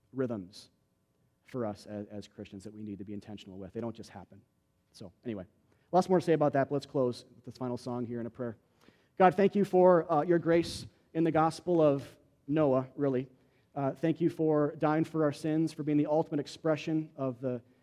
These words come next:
the peace symbol of a rainbow in a lamb shed blood. Thank you for yourself saying, "When I see it, I will pass over. When I see it, I'll remember that I relent. When I see it, from this vantage point in the biblical story,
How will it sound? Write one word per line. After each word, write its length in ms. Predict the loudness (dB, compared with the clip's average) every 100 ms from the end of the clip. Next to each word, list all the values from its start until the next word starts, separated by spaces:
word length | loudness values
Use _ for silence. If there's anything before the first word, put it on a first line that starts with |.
| _ _
the 80 | -18
peace 320 | -8 -4 -4
symbol 480 | -4 0 2 2 0 -10 _
of 140 | -6 -2
a 40 |
rainbow 520 | 0 2 2 0 -2 -8 _ _ _ _ _ _ _ _
in 100 | -4
a 60 | -2
lamb 280 | 0 0 -2
shed 300 | -4 -6 -2
blood. 320 | -2 -2 -4 _ _ _ _ 0
Thank 220 | 0 2
you 120 | 0
for 300 | 0 0 2
yourself 560 | 2 0 2 2 2 0
saying, 420 | -4 -2 0 0
"When 180 | 2 2
I 120 | 0
see 340 | -4 -2 0
it, 140 | 0 -4 _ _ _ _ _ _ _ -6
I 80 | -4
will 120 | -4
pass 380 | -2 -2 -2 -2
over. 260 | -2 -2
When 180 | 0 2
I 100 | 2
see 380 | -2 -6 0 0
it, 80 | 2
I'll 160 | 0
remember 460 | 0 2 2 2 0
that 100 | -2
I 80 | -2
relent. 480 | -2 -4 -4 -8 -6
When 160 | -2
I 80 | -2
see 360 | -4 -6 0 2
it, 200 | 0 0
from 220 | 2 6
this 280 | 6 4 2
vantage 380 | 0 0 -4 -8
point 300 | -6 -6 -6
in 80 |
the 40 | -4
biblical 280 | -4 -6 -10
story, 360 | -10 -8 -8